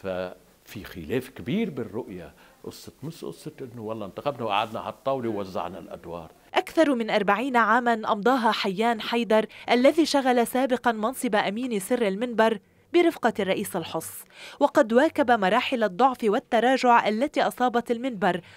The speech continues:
Speaker 2: مرورًا بالغياب المتكرر للأعضاء، وهو ينفي بشدة ما يحكى عن خلافات سياسية بين أعضاء المنبر، وإن كان لا ينكر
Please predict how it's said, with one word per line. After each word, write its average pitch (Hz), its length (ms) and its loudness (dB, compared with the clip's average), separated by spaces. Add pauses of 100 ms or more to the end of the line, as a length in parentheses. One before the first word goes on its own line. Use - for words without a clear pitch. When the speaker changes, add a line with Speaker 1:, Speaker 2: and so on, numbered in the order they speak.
(140)
Speaker 2:
مرورًا 233 420 2
بالغياب 190 540 0
المتكرر 269 680 0
للأعضاء، 214 680 0 (380)
وهو 285 240 6
ينفي 320 360 2
بشدة 165 440 -2
ما 165 140 -2
يحكى 220 420 2 (260)
عن 294 140 2
خلافات 262 520 0
سياسية 240 640 -4
بين 240 380 -2
أعضاء 233 420 4
المنبر، 226 520 -2 (300)
وإن 330 260 2
كان 202 340 0
لا 214 140 0
ينكر 240 480 0